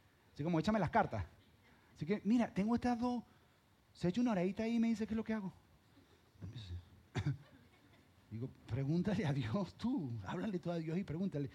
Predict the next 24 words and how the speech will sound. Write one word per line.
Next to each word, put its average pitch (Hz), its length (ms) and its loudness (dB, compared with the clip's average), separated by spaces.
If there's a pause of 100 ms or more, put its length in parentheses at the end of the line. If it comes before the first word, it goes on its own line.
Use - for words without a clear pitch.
(160)
Entonces 170 160 -4
vienen, 233 280 4
vienen, 214 360 2
<clears throat> 170 160 4
vienen 196 200 2
con 240 100 0
las 175 100 2
opciones. 143 400 0 (240)
¿Alguna 156 220 2
vez 196 60 4
le 208 40 4
has 190 60 0
preguntado, 156 320 2
"Dios, 220 200 2 (300)
qué, - 160 -6 (480)
qué? 180 180 -10 (280)
No 175 180 -4
sé 214 140 -4
cuál 202 160 -4
es 202 40 0
la 196 60 0
voluntad 135 320 -2
de 110 80 -8
Dios"? 101 240 -8